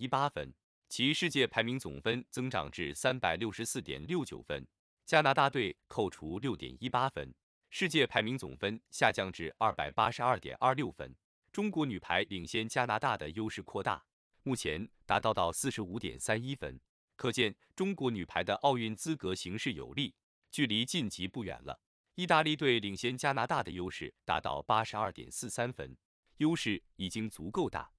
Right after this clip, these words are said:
基本锁定奥运资格。关于总决赛形势，意大利女排总成绩提升为七胜二负积二十二分，领先第八名加拿大队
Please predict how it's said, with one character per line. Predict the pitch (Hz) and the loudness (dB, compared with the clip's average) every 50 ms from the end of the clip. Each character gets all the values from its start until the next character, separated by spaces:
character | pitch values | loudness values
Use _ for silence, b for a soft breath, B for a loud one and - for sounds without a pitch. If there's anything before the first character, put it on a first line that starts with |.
| _ _ _ _ _ | _ _ _ _ _
基 | _ - 190 190 | _ -2 0 2
本 | 160 131 123 139 | 4 4 2 2
锁 | 131 - 92 87 | 0 0 -2 -2
定 | 85 117 113 113 | 0 -2 -4 0
奥 | - - 123 104 | 2 2 2 2
运 | 92 90 85 | 0 -4 -6
资 | - - 113 | -6 -6 -8
格。 | 110 - - 67 64 - _ _ _ _ _ _ _ | -6 -6 -10 -12 -12 -14 _ _ _ _ _ _ _
关 | - 165 160 | 2 2 4
于 | 147 135 143 156 | 4 4 2 2
总 | - - 85 76 | 0 -2 -6 -6
决 | 69 87 90 | -2 -2 -2
赛 | 113 - 135 98 | 2 2 2 2
形 | - - 73 69 73 | 0 -4 -10 -10 -8
势， | - 82 - - _ _ _ _ _ _ _ | -6 -6 -6 -8 _ _ _ _ _ _ _
意 | - 180 | -6 2
大 | 170 180 160 160 | 4 6 6 6
利 | 165 143 | 4 2
女 | 110 104 | 0 -2
排 | - - - 113 | 2 2 2 2
总 | - - 85 73 | 2 0 -6 -8
成 | - 87 95 | -8 -8 -8
绩 | 120 - 143 120 - - _ _ | -6 -4 -4 -6 -6 -8 _ _
提 | - - 113 | -4 -4 -2
升 | - 117 104 | -2 -2 -4
为 | 87 71 73 80 82 | -4 -6 -6 -6 -6
七 | - - - 185 190 | -6 -6 -2 -2 -2
胜 | - - 120 101 | -2 -4 -6 -2
二 | - 180 156 101 | 2 2 2 2
负 | 85 - 76 65 - _ _ _ | 0 -4 -12 -14 -14 _ _ _
积 | - - 98 98 101 - | -10 -8 -6 -6 -6 0
二 | - 113 101 90 | 2 2 2 2
十 | - 113 | 0 0
二 | 127 135 104 - | 0 0 0 -2
分， | - - 65 65 - _ _ _ _ _ _ _ | -6 -8 -10 -10 -16 _ _ _ _ _ _ _
领 | 110 110 113 | -2 -2 2
先 | - 139 135 147 | 2 2 2 2
第 | 143 156 143 | 0 -4 -2
八 | 120 147 147 143 | 0 2 0 0
名 | 101 78 65 - 71 - _ _ | 0 -4 -8 -10 -12 -14 _ _
加 | - - 123 113 | 2 4 4 4
拿 | 104 107 | 4 4
大 | - 120 104 101 | 2 2 0 2
队 | - 90 76 - | 0 -4 -4 -4